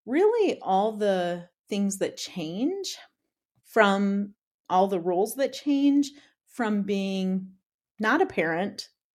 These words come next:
to a mom. So I think it looks similar in a lot of ways for most people. It's just n-,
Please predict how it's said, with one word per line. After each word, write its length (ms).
to 360
a 260
mom. 520
So 340
I 120
think 220
it 120
looks 400
similar 520
in 60
a 100
lot 200
of 80
ways 340
for 160
most 320
people. 560
It's 200
just 240
n-, 160